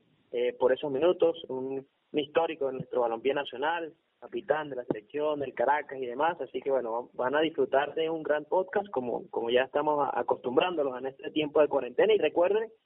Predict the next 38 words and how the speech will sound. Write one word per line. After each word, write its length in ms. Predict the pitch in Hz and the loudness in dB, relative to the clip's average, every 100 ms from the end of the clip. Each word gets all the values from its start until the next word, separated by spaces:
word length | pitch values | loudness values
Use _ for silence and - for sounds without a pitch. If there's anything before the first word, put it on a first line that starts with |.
| _ _ _ _ _ - | _ _ _ _ _ -8
el 140 | 135 | -2
mensaje 560 | 151 147 180 190 185 220 | 0 0 -2 -2 -6 -8
es 60 | - _ _ _ _ | -10 _ _ _ _
a 100 | - | -14
quedarse 400 | - 135 160 165 | -6 -6 -6 -8
en 80 | 156 | -6
casa, 320 | 180 202 202 | -2 -2 -4
a 40 | 156 | -12
mantenerse 520 | 139 135 139 147 160 | -12 -6 -6 -4 -4
en 80 | 147 | 0
casa. 340 | 196 208 202 | 0 0 -8
Este 220 | 156 - | -8 -8
partido, 560 | - 143 170 190 208 208 - _ _ - | -4 -2 4 6 6 0 -16 _ _ -2
eh, 140 | 131 135 | 2 4
el 80 | |
más 140 | 147 185 | 2 -2
importante 480 | 202 147 160 175 185 | -2 -2 -2 -2 -2
de 60 | |
todos, 200 | 175 196 | 2 2
lo 80 | 175 | 2
vamos 220 | 156 180 | 0 -2
a 100 | 151 | -6
ganar 140 | 160 185 | -6 -6
es 100 | - | -2
quedándonos 380 | 143 143 147 | -4 -4 -10
en 80 | 120 | -10
casa. 220 | - - | -10 -10
Así 140 | 117 120 | -12 4
que, 80 | 135 | 6
bueno, 260 | 117 113 - | 6 2 -4
como 220 | - 147 | -2 0
siempre, 200 | - 170 | 0 0
la 100 | 180 | 2
producción, 480 | 151 143 139 180 196 - | 4 2 2 2 2 0
el 100 | 139 | 0
gran 200 | 147 147 | 0 0
Fabricio 320 | 147 151 139 | 0 0 0
Gusola, 420 | 139 190 196 190 | 2 4 4 0